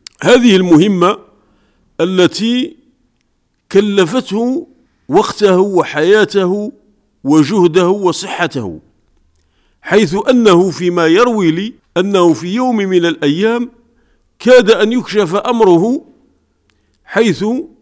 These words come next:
نصبت القوات الاستعمارية حاجزا أمنيا في المكان المسمى البكرات، آه، أمام الطريق، آه، منعطف،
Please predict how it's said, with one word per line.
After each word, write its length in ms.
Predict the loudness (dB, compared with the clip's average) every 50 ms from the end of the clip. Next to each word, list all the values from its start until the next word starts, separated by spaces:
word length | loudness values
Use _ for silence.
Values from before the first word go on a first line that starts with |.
| _ _ -2
نصبت 580 | 0 0 0 0 -2 -4 -2 -2 -4 -6 -6
القوات 540 | -10 -10 -8 -8 -8 -6 -2 -4 -4 -4 -6
الاستعمارية 960 | -10 -10 -10 -10 -8 -10 -6 -4 -2 -2 -2 -2 -2 -2 -2 -2 -2 -2 -6 _ _ _
حاجزا 760 | _ -12 -2 0 2 2 2 2 2 -2 -2 0 2 0 0 0 -2
أمنيا 520 | -4 -4 -4 -6 -2 0 0 0 0 -4 -8 _ _ _ _ _ _ _ _ _ _ _
في 640 | _ -8 -6 -4 -2 0 0 0 0 0 0 -2 -6 -10 _ _ _ _ _ _ _ _ _ _ -20 _ _ -10
المكان 480 | -6 -4 -4 -4 -2 -2 -4 -2 0
المسمى 680 | 0 0 0 0 -2 -2 -4 -6 -4 -2 -2 -2 -2 -2 -6 -8 _ _ _ _ _ _ _ _ _ _ _ _ -12
البكرات، 680 | -10 -6 -6 -6 -6 -4 -2 0 0 -2 -2 -6 -16 -20 _ _ _ -10
آه، 440 | -6 -4 -4 -4 -4 -6 -8 -6 -4
أمام 240 | -4 -2 -2 -2
الطريق، 600 | -4 -6 -4 -4 -4 -2 -2 -2 -4 -6 -12 -16 -16 _ _
آه، 100 | -14 -10
منعطف، 580 | -6 -4 -4 -2 -2 -4 -4 -4 -6 -8 -8